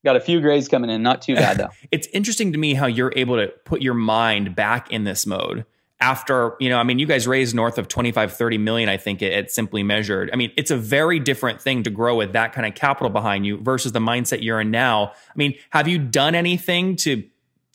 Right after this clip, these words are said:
Speaker 2: shift your mindset that way, or no, it's easier than I'm making it sound?
Speaker 1: Uh, <laughs> it's hard sometimes. I mean, I think, um, but I like it because it keeps you, it keeps you humble, right? Like, I have to write,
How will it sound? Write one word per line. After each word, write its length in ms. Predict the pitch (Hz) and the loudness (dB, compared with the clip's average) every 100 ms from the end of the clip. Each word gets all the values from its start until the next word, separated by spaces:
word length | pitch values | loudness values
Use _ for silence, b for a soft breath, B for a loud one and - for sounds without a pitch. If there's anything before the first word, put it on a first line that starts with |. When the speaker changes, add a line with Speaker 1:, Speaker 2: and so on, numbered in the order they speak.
| - | -4
Speaker 2:
shift 400 | - 147 151 - | 0 0 -2 0
your 100 | 143 | 0
mindset 480 | 120 131 143 160 160 | 2 2 2 0 2
that 200 | 165 156 | 2 4
way, 200 | 165 147 | 4 4
or 80 | |
no, 180 | 123 117 | 2 2
it's 180 | 104 - | 0 0
easier 260 | 127 120 117 | 0 0 0
than 100 | 113 | 0
I'm 100 | 107 | 0
making 240 | 104 113 | 0 -2
it 100 | 95 | -2
sound? 380 | 107 95 90 - _ _ _ _ _ _ _ _ - | -2 -2 -2 -6 _ _ _ _ _ _ _ _ -2
Speaker 1:
Uh, 460 | 143 165 190 196 190 170 | 4 6 6 4 2 -2
<laughs> 40 | |
it's 420 | 156 - 226 226 | -2 2 4 4
hard 260 | 311 240 240 | 4 4 4
sometimes. 480 | 220 190 160 139 127 | 2 4 4 4 2
I 80 | 135 | 2
mean, 380 | 139 135 131 - B B | 2 2 0 -6 B B
I 120 | 139 | 0
think, 540 | - 165 156 151 - - _ _ _ | 4 4 4 2 -2 -20 _ _ _
um, 380 | - 131 117 113 - | 2 4 4 2 2
but 160 | 156 | 4
I 120 | 151 | 6
like 300 | 165 139 147 | 8 6 6
it 140 | 175 135 | 4 2
because 440 | 131 147 127 117 | 2 4 4 4
it 140 | 117 120 | -2 -2
keeps 300 | 147 135 135 | -2 -2 -4
you, 120 | 120 | -4
it 100 | 127 | -4
keeps 220 | - 131 131 | -4 -2 0
you 100 | 120 | 4
humble, 420 | 127 127 139 143 | 4 6 6 6
right? 220 | 139 139 | 6 6
Like, 240 | 131 - - | 4 2 2
I 120 | 120 | 4
have 220 | 127 127 | 4 4
to 100 | - | 4
write, 360 | 117 117 117 | 4 4 2